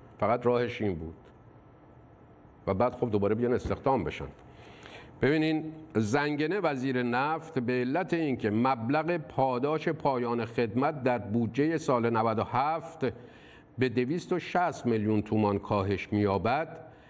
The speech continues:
پیش از سال نود و هفت اقدام به بازنشسته کردن پنج معاون این وزارتخانه با مبلغ پاداش پایان خدمت ششصد میلیون تومان تا یک میلیارد تومان کرد.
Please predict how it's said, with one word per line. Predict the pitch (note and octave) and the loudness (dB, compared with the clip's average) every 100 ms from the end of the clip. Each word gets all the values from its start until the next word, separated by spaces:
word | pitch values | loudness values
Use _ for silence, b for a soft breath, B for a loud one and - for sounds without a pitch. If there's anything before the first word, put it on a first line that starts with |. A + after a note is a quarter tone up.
| B - | B -10
پیش | - B3 D3+ - | 0 0 0 -2
از | B2 | -2
سال | A#2 - B2+ A#2 A2+ | -2 -2 0 2 0
نود | A2 A2 G#2 | 0 0 0
و | G2 | -2
هفت | G#2 C3+ C#3 A#2+ - - - | 0 0 0 -6 -10 -14 -4
اقدام | B2 A2 A2 D3+ C#3 A2 | -4 -2 -2 0 0 -2
به | A#2+ | -2
بازنشسته | G#2 A#2+ A2+ A2 G#2 A2+ G#2 A2 | 0 0 0 -2 -2 -2 -2 -4
کردن | F#2+ A2+ G#2+ B2 C#3 A2+ | -2 0 0 0 0 -2
پنج | A#2 C3 E3 F3 C#3+ | -2 0 0 0 -2
معاون | C3+ C3 B2+ B2 A#2 E3+ | 0 2 2 2 2 0
این | F3 D#3 B2+ | 0 0 0
وزارتخانه | A2 G#2+ G#2 G2 G#2 G2 A2 D3 E3 B B B B - | 2 2 2 0 2 4 2 0 -4 B B B B 0
با | C3 E3+ | 2 2
مبلغ | F3+ C#3 A2 C3 C3+ D#3+ | 2 0 2 0 2 -2
پاداش | - B2 A#2 C3 D3+ A#2+ | 0 0 0 0 -2 0
پایان | A2+ A#2+ A2+ A2+ A2+ | -2 0 0 0 -2
خدمت | - A2 B2 C3+ A2+ | 0 -2 0 -2 -2
ششصد | - G#2+ - A#2 G#2+ | -2 -2 0 -2 0
میلیون | A2 G#2+ A2 G#2 | 0 0 0 -2
تومان | - G#2 C#3+ E3+ | 0 2 2 2
تا | D#3 | 2
یک | B2+ A2+ G2+ | 2 0 2
میلیارد | G2 F#2+ F#2+ F2+ | 2 4 2 2
تومان | - G2 F#2+ F#2 | 0 2 4 2
کرد. | D#2 F2 D#2+ D#2+ E2 | 0 -2 -2 -4 -12